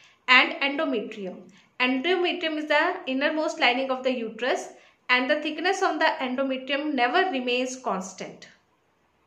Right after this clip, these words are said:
Uterus leads into cervix, which encloses cervical canal. It leads to vagina, which encloses vaginal canal. Cervical canal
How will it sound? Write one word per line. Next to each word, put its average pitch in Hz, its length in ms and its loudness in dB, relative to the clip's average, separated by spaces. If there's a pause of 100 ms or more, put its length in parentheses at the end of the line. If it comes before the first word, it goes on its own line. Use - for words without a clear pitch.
(1160)
Uterus 285 540 0
leads 302 240 -4
into 302 220 -6
cervix, 247 720 0 (520)
which 302 280 -4
encloses 269 600 -2
cervical 233 480 0
canal. 262 400 -2 (800)
It 294 160 -4
leads 294 320 -2
to 339 100 -6
vagina, 254 540 4
which 294 180 -6
encloses 262 680 -4
vaginal 233 500 2
canal. 190 280 -6 (960)
Cervical 254 640 2
canal 330 340 4